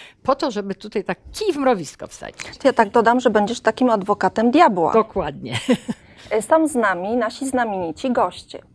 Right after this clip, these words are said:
Speaker 2: Jest Marta Dobrzyńska, która będzie od Was zbierała pytania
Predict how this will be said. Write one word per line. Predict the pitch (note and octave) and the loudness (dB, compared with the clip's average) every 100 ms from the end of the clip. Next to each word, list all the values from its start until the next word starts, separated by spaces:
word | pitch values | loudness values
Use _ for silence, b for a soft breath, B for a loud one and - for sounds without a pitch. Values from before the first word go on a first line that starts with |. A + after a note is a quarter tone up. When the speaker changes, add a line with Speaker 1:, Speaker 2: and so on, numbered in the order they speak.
| B B - | B B -4
Speaker 2:
Jest | A3+ A3 C4 | -2 -2 -2
Marta | A3+ A3+ - | -2 -2 -4
Dobrzyńska, | F#3 F#3+ G3 G3 E3+ - A3 | -4 -4 -6 -10 -8 -8 -8
która | - G#3+ | -4 -4
będzie | G3 G#3 G3 | -4 -6 -4
od | A3 F#3 | -4 -4
Was | G3 F3 | -6 -6
zbierała | F#3 A3+ G#3+ G3 F#3 | -4 0 0 0 -2
pytania | - - F3+ D#3 E3+ A#3+ | -8 -8 -6 -6 -6 -6